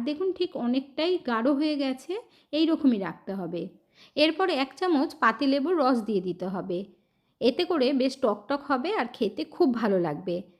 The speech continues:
এই চাটনিটা টক ঝাল মিষ্টি সমান সমান হতে হবে, তবেই খেতে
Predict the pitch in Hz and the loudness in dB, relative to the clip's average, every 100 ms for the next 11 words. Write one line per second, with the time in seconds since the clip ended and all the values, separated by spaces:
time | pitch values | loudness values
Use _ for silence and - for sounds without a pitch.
0 | _ _ _ _ _ _ _ - - 254 | _ _ _ _ _ _ _ -12 2 4
1 | 269 262 240 330 370 359 269 277 294 285 | 4 2 0 0 0 0 -2 0 0 0
2 | 262 311 359 339 285 285 - 392 302 294 | 0 2 4 4 2 0 -2 0 0 2
3 | 277 254 226 202 196 208 190 208 208 - | 2 0 0 -2 -2 -4 -2 -4 -4 -6
4 | 254 254 349 349 254 226 | -4 0 -2 0 0 0